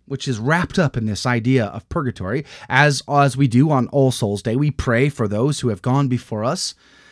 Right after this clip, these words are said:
This is not new. This wasn't new to, to the apostles, to the day of Jesus.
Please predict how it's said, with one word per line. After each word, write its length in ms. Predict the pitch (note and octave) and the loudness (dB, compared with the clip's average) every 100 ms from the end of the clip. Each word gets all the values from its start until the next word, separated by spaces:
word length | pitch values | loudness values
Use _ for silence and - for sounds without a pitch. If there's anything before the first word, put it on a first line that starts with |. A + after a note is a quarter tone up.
| _ _ _ _ _ _ _ _ _ _ | _ _ _ _ _ _ _ _ _ _
This 220 | F#3 C4 | 2 2
is 140 | D4 A#3+ | 2 2
not 200 | C#4 A3+ | 2 6
new. 320 | C4+ C#4 A#2+ | 8 8 6
This 220 | G#3+ - | 2 2
wasn't 460 | A3+ C4 A#3+ A#3 F#3+ | 0 2 4 4 6
new 240 | F#3 D#3 | 4 4
to, 300 | D3 C#3 B2+ | 4 4 2
to 220 | - E3 | 0 0
the 120 | C3+ B2+ | 2 2
apostles, 580 | - C#3 A#2+ A2+ F2+ - | 2 0 0 -4 -8 -6
to 100 | B2+ | -4
the 100 | A#2 | -2
day 400 | G2+ A2+ C#3+ A#2 | -2 0 0 0
of 140 | F#2+ | -2
Jesus. 680 | - C3 G#2 D2+ - - | 0 0 0 -4 -6 -8